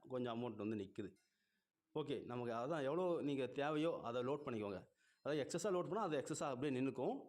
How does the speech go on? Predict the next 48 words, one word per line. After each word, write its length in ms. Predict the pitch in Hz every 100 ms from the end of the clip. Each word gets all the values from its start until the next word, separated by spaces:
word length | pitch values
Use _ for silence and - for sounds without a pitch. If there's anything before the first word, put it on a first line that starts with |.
| -
நீங்க 340 | 135 131 170 233
இதுல 180 | 135 143
இருநூத்தி 380 | 127 131 160
அறுபத்தி 200 | 151 147
நாலு 100 | 147
ரூபா 120 | 143 180
இருக்கு, 180 | 143
நான் 140 | 208 147
ஐம்பது 220 | 147 165
ரூபா 120 | 165
தான் 60 | 165
லோட் 180 | 156 156
பண்ணணும், 200 | 170 220
நான் 100 | 131
எக்ஸஸா 220 | 160 180
ஆட் 240 | 147 139
பண்ணி 200 | - 123
வச்சிருந்தேன். 300 | 107 110 101
சரிங்களா? 320 | 98 165 185 - - -
So, 140 | -
மறுபடியும் 260 | 170 190 180
அடுத்த 200 | 160 175
ரீசார்ஜ் 300 | 170 175 170
பண்ணும்போது 200 | 147 185
நான் 120 | 202
வந்து 200 | 143 156
அதை 240 | 127 120
யூஸ் 180 | 127 -
பண்ணிப்பேன். 300 | 110 98 98 - _ - _
So, 140 | 151
அதனால 240 | 143 175
வந்து 360 | 175 147 214 202
கேர்ஃபுல்லா 400 | - 139 135 147
நீங்க 260 | 135 123 135
யூஸ் 240 | 117 113
பண்ணிக்கோங்க. 260 | 98 95 92
சரியா? 280 | 92 131 147 -
இதுல 520 | - 120 123 123 117 113
ஃபுல் 300 | - 143 139
அமௌண்ட் 220 | 139 151
வந்து 200 | 143 147
ரிவார்ட்ஸ் 420 | 131 135 143 131
பேலன்ஸ்ல 260 | 143 131 123
உள்ள 200 | 131 123
மணியை 260 | 120 123 127
வந்து 260 | 123 151
டெடக்ட் 320 | 120 123 127
பண்ணிட்டாங்க. 400 | 127 113 113 175